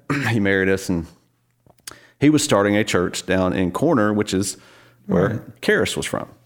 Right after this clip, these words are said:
Speaker 2: Oh, okay.
Speaker 1: And he had reached out to us about helping with that church upstart. So, uh,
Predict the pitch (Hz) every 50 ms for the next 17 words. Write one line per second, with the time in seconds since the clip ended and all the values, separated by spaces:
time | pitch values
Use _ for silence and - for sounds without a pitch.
0 | _ _ _ _ _ _ - 170 180 214 - - - - - 117 170 170 120 110
1 | 110 104 - 101 92 95 - - - 92 98 98 98 - - - - - - _
2 | _ _ _ _ _ _ _ _ _ _ _ - 95 92 95 - 90 101 98 90
3 | - 98 92 92 90 95 101 98 87 92 87 80 - - - - - _ _ _
4 | _ _ _ - - _ _ _ _ _ - - - 87 82 - - 98 - -
5 | - 80 78 - - - - - - - - - - - - - - - - _
6 | - - - - 95 95 95 92 92 95 98 - 98 95 92 92 92 90 87 92
7 | 92